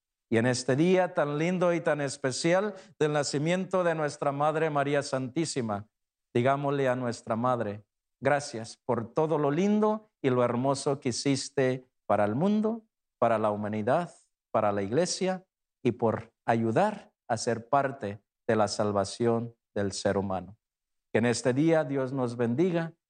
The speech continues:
y nuestra Madre María Santísima nos acompañe, que nos cubra con su santo mal-, man-, manto y nos ayude para que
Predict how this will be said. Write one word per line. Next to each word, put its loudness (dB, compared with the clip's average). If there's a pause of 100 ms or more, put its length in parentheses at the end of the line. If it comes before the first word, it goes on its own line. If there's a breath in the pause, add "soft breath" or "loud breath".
y 0
nuestra 0
Madre 2
María 0
Santísima -2
nos -4
acompañe, -2 (360)
que 2
nos 0
cubra 2
con -4
su -8
santo -2
mal-, -2 (260)
man-, 2
manto -2 (220)
y 2
nos 2
ayude 2
para 0
que -8